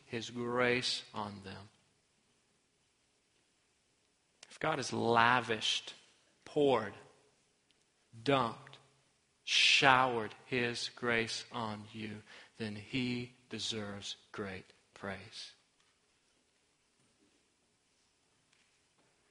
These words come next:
God is an exceedingly generous God,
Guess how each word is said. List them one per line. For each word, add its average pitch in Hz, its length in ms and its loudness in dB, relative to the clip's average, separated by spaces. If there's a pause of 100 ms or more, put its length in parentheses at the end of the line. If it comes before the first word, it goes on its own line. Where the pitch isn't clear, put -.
(280)
God 127 240 0
is 107 140 -2
an 107 100 -6
exceedingly 110 1000 -2
generous 104 520 -8
God, 98 160 -8